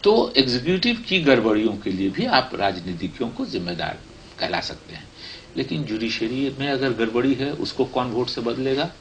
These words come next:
अगर मीडिया में गड़बड़ी है और, और टीवी चैनलों में और प्रिंट मीडिया में गड़बड़ी है, तो उसको कौन वोट से बदला जाएगा?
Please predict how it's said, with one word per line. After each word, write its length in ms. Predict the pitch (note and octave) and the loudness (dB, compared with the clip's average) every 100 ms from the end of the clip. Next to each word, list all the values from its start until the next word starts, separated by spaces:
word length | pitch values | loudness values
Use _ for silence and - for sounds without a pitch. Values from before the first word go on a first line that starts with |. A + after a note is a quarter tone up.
| - - - - - - | -20 -20 -18 -16 -4 2
अगर 240 | B2 A#2+ | 8 8
मीडिया 480 | G#2+ A2+ A#2 D3+ D3 | 6 2 10 10 10
में 140 | D3 | 8
गड़बड़ी 400 | C3 C3 C3 C#3+ | 8 8 10 10
है 380 | C3+ C#3+ C#3 - - - - | 12 12 12 8 -6 -12 6
और, 160 | A#2 B2 | 8 8
और 260 | A#2 A#2 | 8 8
टीवी 260 | B2+ A#2+ C3+ | 6 8 10
चैनलों 420 | B2+ B2 B2+ C3+ | 10 10 8 6
में 220 | C3+ C#3 | 6 8
और 220 | C3+ B2 A#2 A#2 A2 A2+ G#2+ | 12 12 10 6 4 0 -2
प्रिंट 280 | A#2+ D3 B2 | -2 -2 0
मीडिया 280 | C3 B2+ D3 | 4 10 10
में 180 | C#3+ C3+ | 10 6
गड़बड़ी 340 | C#3 C3+ D3 | 6 8 10
है, 300 | C3+ B2+ G#2+ - - - | 10 8 6 -4 -12 -4
तो 60 | - | -2
उसको 300 | A#2+ - D3 | -2 0 -2
कौन 240 | D3 D3 | 2 0
वोट 220 | C3+ C#3 | 0 -4
से 140 | - D3+ | -4 -2
बदला 300 | D3+ D3+ D#3+ | -2 -2 -2
जाएगा? 340 | D#3 D#3+ | -2 -4